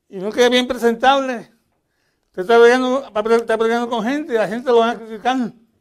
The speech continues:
¿Quién hizo esto? ¿Quién hizo esto?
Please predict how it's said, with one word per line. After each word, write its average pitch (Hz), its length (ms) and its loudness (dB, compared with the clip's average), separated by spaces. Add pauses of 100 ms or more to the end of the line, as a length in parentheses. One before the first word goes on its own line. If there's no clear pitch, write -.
(680)
¿Quién 233 180 4
hizo 254 260 2
esto? 208 460 0 (4000)
¿Quién 202 120 -10
hizo 247 240 0
esto? 220 520 -2